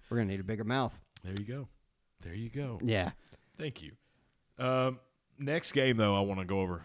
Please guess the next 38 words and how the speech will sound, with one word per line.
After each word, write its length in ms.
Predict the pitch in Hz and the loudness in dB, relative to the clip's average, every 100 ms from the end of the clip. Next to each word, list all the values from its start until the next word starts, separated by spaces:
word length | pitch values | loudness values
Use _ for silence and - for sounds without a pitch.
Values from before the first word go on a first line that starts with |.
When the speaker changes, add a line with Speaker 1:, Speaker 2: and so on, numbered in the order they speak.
| - | -4
Speaker 2:
'cause 220 | 117 104 | -2 2
it's, 340 | 110 - - - | 2 2 -4 -6
again, 480 | 107 98 120 120 82 - _ - - _ _ _ _ _ _ _ _ _ _ _ _ _ _ _ _ _ | -8 0 2 2 0 -10 _ -20 -20 _ _ _ _ _ _ _ _ _ _ _ _ _ _ _ _ _
and 140 | 127 127 | -4 0
I'm 160 | 135 147 | 2 6
gonna, 160 | 147 113 | 6 4
I'm 120 | 131 139 | 2 2
gonna 120 | 123 | 4
lead 220 | 123 120 | 6 6
off 240 | 110 104 | 6 4
with 80 | 95 | 0
this. 180 | 82 - | -4 -4
I'm 120 | 113 | -2
going 200 | 104 107 | 2 4
with 140 | 101 - | 2 -2
the 60 | |
Seahawks 640 | - 92 87 73 69 - - - _ _ _ _ 117 | -6 -4 -2 -2 -6 -8 -16 -18 _ _ _ _ -2
because 560 | 113 - 117 107 95 - | 0 4 4 4 2 -2
it's 180 | 117 - | -4 -4
the 100 | 101 | -6
Seahawks 480 | - 110 101 104 - | 0 0 0 -4 -6
and 80 | 90 | -10
the 40 | |
Bucks. 380 | 76 82 73 - | -6 -4 -4 -6
And, 80 | 117 | 0
Speaker 1:
Yeah. 320 | 131 135 123 113 | 4 6 6 2
Speaker 2:
dude, 260 | 127 117 | 2 0
they're 220 | 101 123 120 | -2 -4 -6
fucking 380 | - - 101 - - | -12 -10 -8 -10 -4
horrible. 460 | 131 147 92 - - | -2 0 -2 -6 -12
The 60 | |
Bucks 300 | 113 135 - | -2 -2 -2
are 40 | 123 | -6
terrible. 340 | 143 143 95 | -2 -2 -4
Tom 280 | - 117 123 | -2 -2 0
Brady 320 | 117 110 120 | 0 0 -4
is 280 | 110 120 - | -4 -6 -10
shit. 640 | - - - 151 131 - | -8 -6 -6 -6 -10 -10